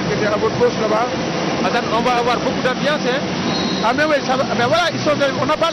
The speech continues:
Speaker 1: on a oublié de parler du Duc.
Speaker 2: Ouais.
Speaker 1: Malgré le manque d'effectifs, et il paraît que j'ai posé la question au directeur technique du Duc, Maguette Diop, à deux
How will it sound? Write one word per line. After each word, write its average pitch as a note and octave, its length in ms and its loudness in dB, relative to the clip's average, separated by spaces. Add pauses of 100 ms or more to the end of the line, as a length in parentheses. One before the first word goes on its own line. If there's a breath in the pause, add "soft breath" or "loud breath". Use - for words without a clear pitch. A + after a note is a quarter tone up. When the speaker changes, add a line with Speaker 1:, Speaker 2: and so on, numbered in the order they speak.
Speaker 1:
on C4+ 120 0
a D4 160 2
oublié D4 200 -2
de C#4+ 80 2
parler C#4 280 2
du C4 120 -4
Duc. B3 140 -2
Speaker 2:
Ouais. - 580 -4
Speaker 1:
Malgré C#4+ 480 2
le B3+ 140 2 (180)
manque C4+ 240 0
d'effectifs, B3 440 0 (400)
et A#3 320 2
il A#3+ 80 -4
paraît C4 200 0
que C4 200 -2
j'ai A3+ 80 0
posé A#3 240 -2
la A#3 80 -2
question A#3+ 320 -4 (120)
au A3 60 0
directeur A#3 320 -2
technique A#3+ 300 -4
du A3 80 -4
Duc, A#3+ 200 -4
Maguette A3+ 280 -2
Diop, A#3 180 0
à G#3 100 0
deux B3+ 160 0